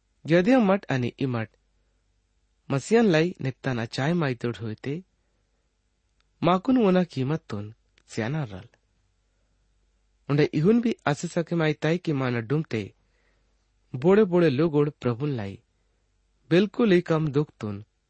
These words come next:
ताता तोड़ होए। इगा ना कुछ अपनो आप तंग, मांदी नु वन खाना, चाय माई तो ना कि इद मांदी तलाई माकुन, इमट माप की खेते।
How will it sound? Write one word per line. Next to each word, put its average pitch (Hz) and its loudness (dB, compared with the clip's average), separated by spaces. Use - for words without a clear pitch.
ताता 120 -4
तोड़ 156 -6
होए। 95 -16
इगा 175 2
ना 185 4
कुछ 165 -4
अपनो 156 -2
आप - -6
तंग, 113 -6
मांदी 139 0
नु 175 0
वन 139 -4
खाना, 113 -10
चाय 160 0
माई 202 4
तो 180 -2
ना 165 2
कि - -8
इद 151 -2
मांदी 143 -2
तलाई 123 -4
माकुन, 120 -8
इमट 143 0
माप 139 -4
की 175 -4
खेते। - -14